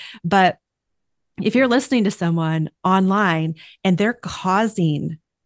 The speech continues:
division, if they're causing chaos, confusion, if they're not, um, bringing forth the fruits of the Spirit, love, joy, peace, patience, kindness, gentleness, right? All those things, something's off.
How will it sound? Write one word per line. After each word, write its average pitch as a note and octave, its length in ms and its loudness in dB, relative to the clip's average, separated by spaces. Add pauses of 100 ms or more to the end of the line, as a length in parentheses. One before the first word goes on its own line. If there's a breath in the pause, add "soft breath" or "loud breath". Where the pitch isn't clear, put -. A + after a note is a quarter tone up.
(140)
division, F3 760 -2
if F3 140 -2
they're F#3+ 140 -4
causing F#3 960 -4 (320)
chaos, E3+ 800 -4 (220)
confusion, F3 840 -2 (680 soft breath)
if E3+ 160 0
they're F#3+ 380 0
not, F#3 580 0 (220)
um, E3 360 -4
bringing F#3+ 360 0
forth F3+ 560 -2
the F3+ 80 -6
fruits E3+ 280 -6
of E3 60 -8
the E3 80 -4
Spirit, E3 560 -4
love, E3 320 0
joy, D#3+ 320 -2
peace, D#3+ 340 -4
patience, D#3+ 460 -6
kindness, D#3+ 500 -4
gentleness, D#3+ 720 -6
right? F3+ 220 -2
All F3+ 220 0
those F3+ 240 -4
things, A3 420 -6 (220 soft breath)
something's A3+ 400 -4
off. - 340 -6